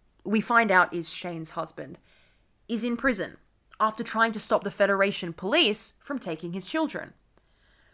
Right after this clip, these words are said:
William describes how he had defended himself when the police laid hands on him, as they came for Jimmy and Itta, but that there were five police,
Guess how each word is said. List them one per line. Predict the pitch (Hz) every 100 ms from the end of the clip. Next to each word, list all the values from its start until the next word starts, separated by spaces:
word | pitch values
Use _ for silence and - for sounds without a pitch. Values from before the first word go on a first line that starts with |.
| _ -
William | 262 294 285
describes | 254 247 - 214 226 214 -
how | - 214 208
he | 208
had | 214
defended | 196 190 - 370 370
himself | 233 180 185 - 180
when | 185 175
the |
police | 175 180 165 -
laid | 160 156
hands | 160 139 -
on | 147
him, | - 262 - _ _ -
as | 220 208
they | 190
came | 185 190 170
for | 185
Jimmy | 156 165 156
and | 151
Itta, | - 156 73 131 - _ _ _ _
but | 202 - - - - - _ _ -
that | 247
there | 226 214
were | 208
five | - 233 262
police, | - 185 - 208 -